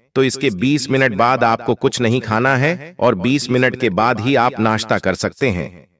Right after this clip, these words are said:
और नाश्ते में भी आपको हेल्दी चीजें खानी है। फिर आचार्य गुरु उन सभी बच्चों से कहते हैं,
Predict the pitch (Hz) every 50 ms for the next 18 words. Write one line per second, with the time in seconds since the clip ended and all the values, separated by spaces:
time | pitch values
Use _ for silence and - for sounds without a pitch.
0 | _ - - 107 123 113 110 113 113 120 120 - 127 156 151 151 147 139 135 156
1 | 156 131 127 127 135 131 143 117 104 117 123 120 127 123 - - 110 110 95 123
2 | 120 101 - 107 107 113 131 135 120 123 104 73 123 120 87 65 _ 104 80 _
3 | _ - - 139 135 - - 107 110 110 - - 123 123 127 127 127 120 101 92
4 | 113 123 151 165 165 156 160 165 160 156 - - 123 139 131 - - 113 107 117
5 | 147 131 101 107 101 104 - 131 127 - 127 110 - 101 95 101 - 104 127 117
6 | 104 123 127 139 120 123 131 143